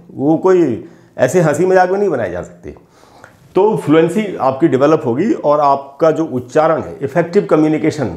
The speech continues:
बहुत ज़रूरी है ज़िंदगी में। अगर मैं ज़िंदगी को जिंदगी बोलूँ, <laughs> अगर मैं ज़्यादा को ज़्यादा बोलूँ, तो क्या मतलब है इस बात का? अगर मैं तलाश को तलाश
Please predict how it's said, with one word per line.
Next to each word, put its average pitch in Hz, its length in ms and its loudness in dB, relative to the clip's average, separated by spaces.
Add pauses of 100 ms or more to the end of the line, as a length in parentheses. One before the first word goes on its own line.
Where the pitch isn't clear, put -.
(140)
बहुत 147 400 -2
ज़रूरी 139 360 2
है 113 60 -2
ज़िंदगी 107 340 -4
में। 80 180 -10 (640)
अगर 151 240 4
मैं 160 200 4
ज़िंदगी 160 420 2
को 180 140 2
जिंदगी 147 480 2
बोलूँ, 120 340 0 (880)
<laughs> - 560 -6
अगर 139 240 2
मैं 147 260 4
ज़्यादा 143 380 2
को 156 340 -2
ज़्यादा 131 400 0
बोलूँ, 117 580 -8 (160)
तो 135 100 0
क्या 160 180 0
मतलब 101 240 -2
है 95 60 -4
इस 92 80 -8
बात 98 200 -2
का? 92 140 -4 (380)
अगर 131 200 2
मैं 143 220 0
तलाश 143 480 2
को 226 100 2
तलाश 131 720 -2